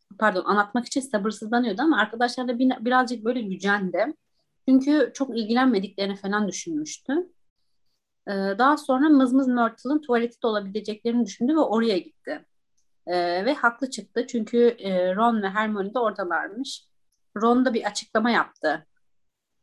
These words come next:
Ee, "Seninle buluşmaya gelecektik ama çok ö-, özlü iksire,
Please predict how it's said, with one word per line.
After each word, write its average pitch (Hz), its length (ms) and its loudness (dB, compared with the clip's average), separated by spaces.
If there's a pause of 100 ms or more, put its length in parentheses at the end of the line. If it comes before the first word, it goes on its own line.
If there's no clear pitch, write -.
(200)
Ee, 180 340 -4
"Seninle 233 420 2
buluşmaya 220 360 -2
gelecektik 220 540 -4
ama 226 200 -2
çok 226 180 -6
ö-, 220 240 -4 (120)
özlü 202 300 -4
iksire, 220 680 -2